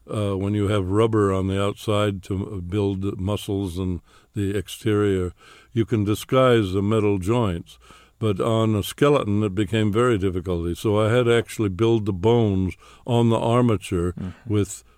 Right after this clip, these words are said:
Speaker 1: latex, uh, cotton dipped in latex.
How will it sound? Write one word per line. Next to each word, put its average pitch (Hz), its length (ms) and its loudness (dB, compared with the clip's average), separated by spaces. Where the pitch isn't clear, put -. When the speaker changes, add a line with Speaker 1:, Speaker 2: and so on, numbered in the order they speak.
Speaker 1:
latex, 107 760 0
uh, 101 840 -2
cotton 113 380 -2
dipped 107 300 -2
in 104 200 0
latex. 110 840 -6